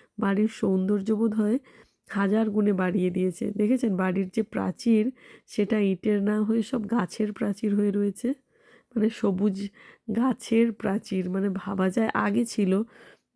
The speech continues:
আমরা যখন গ্রামে থাকতাম একদম ছোট্টবেলায়, সেই ইটের রাস্তা, উম, তার সঙ্গে সেই জ্যোৎস্না রাতে খেলে বেড়াতাম বাইরেটাতে, এরকম গন্ধরাজের গন্ধ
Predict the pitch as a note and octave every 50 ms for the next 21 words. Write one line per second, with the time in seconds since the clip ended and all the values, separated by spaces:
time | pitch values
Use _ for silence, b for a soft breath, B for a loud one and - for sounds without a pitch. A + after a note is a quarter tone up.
0 | A#3+ - G3+ G#3 F#3+ F#3+ F#3+ G3+ F#3+ G3 G3 F#3 G#3 G3+ F#3+ G3 G3+ G3+ G3 G3
1 | F#3 - G3+ F#3 - - A#3 G#3+ G#3+ G3+ F#3 F#3+ G3 G#3+ G#3 G#3 - G#3 F3+ -
2 | - - G3 G3 G3 G3 G3+ A#3+ D#4+ B B B B B B B B - - -
3 | G3 F#3+ F#3+ F#3 F#3 - F#3+ F#3 F3 - G3+ G3+ G3 G3 F#3+ F#3+ G3 F#3+ F#3+ F#3+
4 | - - - - G3+ G3+ G#3+ A#3 C4 B B B B B B B _ - - G3+
5 | F#3+ F#3 F#3 F#3 F3+ F3 - G3+ G3+ F#3+ F3 - - G3 G3 F#3+ F#3+ G3+ A3 B3
6 | C#4 C#4+ G#3 - - F#3+ F3 F3+ F#3+ F#3 - - - G3 F#3+ F#3+ F#3+ F3+ - G3
7 | - - F#3+ F#3 F#3+ F#3 F#3+ F#3 F#3 F#3 - G#3+ G3+ F#3+ F#3+ F#3+ F#3 F#3+ F#3+ F#3+
8 | - G3 F#3+ - - C#4+ F4+ B B B B B B B B B _ _ - F#3+
9 | F#3+ F3+ F3 G#3 G3+ F#3+ F#3+ G3 G3 G3 G3 F3+ F#3+ G3+ G3 F#3 G#3+ G#3 G3 F#3
10 | F#3+ F#3+ G3 F#3